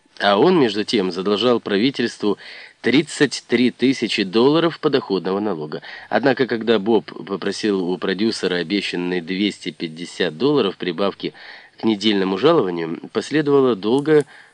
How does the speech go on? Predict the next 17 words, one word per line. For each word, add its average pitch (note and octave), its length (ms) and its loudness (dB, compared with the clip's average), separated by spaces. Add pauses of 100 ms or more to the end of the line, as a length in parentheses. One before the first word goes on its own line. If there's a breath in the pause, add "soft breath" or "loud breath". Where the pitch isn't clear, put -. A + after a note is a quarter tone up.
(180 loud breath)
э, E2+ 280 -4
полное, C3 680 4
э, D#2 220 -10
скрытого F2+ 400 -6
смысла F2+ 340 -6
молчание. D2+ 600 -10 (1300)
«Ну, F2 600 -8
так E2+ 180 -10
как F2+ 240 -4
же G2+ 160 -4
Лу?» F2+ 240 -6 (800)
Внушительно F2+ 640 -4 (240 loud breath)
цедя F2+ 280 -2
слова, F2+ 520 -2
Лу F2 380 -6 (200 loud breath)
Лаблин E2+ 480 -4
ответил: D2+ 640 -12